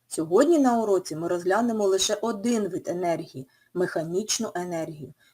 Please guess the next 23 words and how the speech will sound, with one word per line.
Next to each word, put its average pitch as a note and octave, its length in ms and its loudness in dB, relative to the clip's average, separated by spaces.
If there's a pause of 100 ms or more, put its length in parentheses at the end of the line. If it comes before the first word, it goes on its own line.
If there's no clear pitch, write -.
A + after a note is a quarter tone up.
тому A#3+ 240 4
що B3 160 2
саме F#4 380 2
вона F4+ 340 2
стосується F3 720 0
виключно F3 540 0
тіл, E3+ 280 -2
які E3 300 -4
рухаються F3+ 720 2 (300)
та F3+ 120 2
взаємодіють D#3+ 1000 -2
одне E3+ 380 -4
з F3+ 100 -4
одним. D#3+ 420 -2 (520)
Механічна F#3 680 -2
енергія — G3+ 640 0 (280)
це D4+ 160 4
фізична G#3+ 520 -2
величина, E3+ 720 -2 (240)
яка F#3 260 4
характеризує A3+ 840 0
здатність F3+ 680 -2
тіла C4 420 4